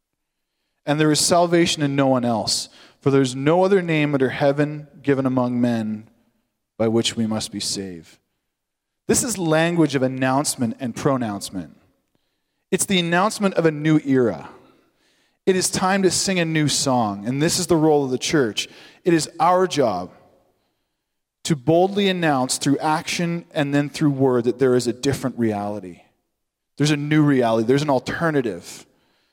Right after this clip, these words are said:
There's a new kingdom, a new vision for the future in Jesus.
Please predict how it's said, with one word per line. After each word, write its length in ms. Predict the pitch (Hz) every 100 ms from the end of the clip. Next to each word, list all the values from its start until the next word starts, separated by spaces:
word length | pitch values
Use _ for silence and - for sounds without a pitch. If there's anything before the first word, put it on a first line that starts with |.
| _ _ -
There's 160 | 143 143
a 80 |
new 240 | 135 151 170
kingdom, 360 | - 165 143
a 60 | 131
new 240 | 139 165
vision 400 | 147 143 139 131
for 140 | 120 120
the 80 | 113
future 640 | - 120 - 92 82 - _ _ _ _
in 140 | 113 101
Jesus. 760 | 104 104 87 80 - - -